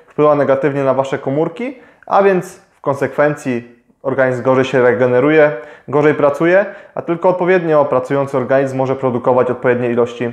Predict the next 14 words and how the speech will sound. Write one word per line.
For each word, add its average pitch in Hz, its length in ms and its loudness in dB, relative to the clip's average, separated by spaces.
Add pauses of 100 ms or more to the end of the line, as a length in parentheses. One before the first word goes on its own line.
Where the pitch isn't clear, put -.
(140)
hormonów 120 440 -2
płciowych. 117 580 -6 (760)
Em, 127 500 -2
kolejnym 196 560 2
takim 165 300 -2
problemem 143 480 0
jest 135 440 0
stres. - 640 -4 (560)
Stres 208 340 0
często 196 320 0
kojarzymy 143 440 2
z - 100 -14
tym, 156 240 -2
że 123 500 2